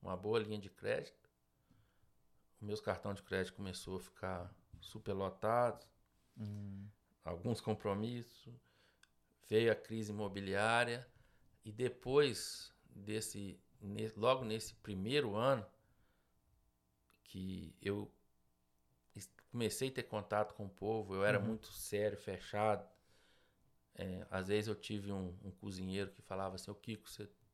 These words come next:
Speaker 1: você tem que se soltar mais, você é muito <laughs> caladão."
Speaker 2: <laughs>
Speaker 1: Eu falei assim, "Ah, mas é o meu jeito,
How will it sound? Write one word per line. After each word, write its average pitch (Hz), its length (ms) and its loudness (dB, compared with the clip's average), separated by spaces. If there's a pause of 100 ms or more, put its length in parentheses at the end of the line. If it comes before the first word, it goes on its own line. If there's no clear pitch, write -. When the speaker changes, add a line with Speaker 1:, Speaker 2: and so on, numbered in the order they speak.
(960)
Speaker 1:
você - 100 -18
tem 117 140 -8
que 107 80 -12
se - 80 -8
soltar 110 440 4
mais, 110 460 6
você - 140 -6
é 104 60 -2
muito 107 500 -4 (200)
<laughs> - 240 -20
caladão." 117 760 10
Speaker 2:
<laughs> 120 60 8 (2250)
Speaker 1:
Eu 117 60 -8
falei 139 200 -2
assim, 131 160 -4
"Ah, 123 140 4
mas 113 420 -8 (520)
é - 80 0
o 139 40 2
meu 220 180 4
jeito, 139 360 4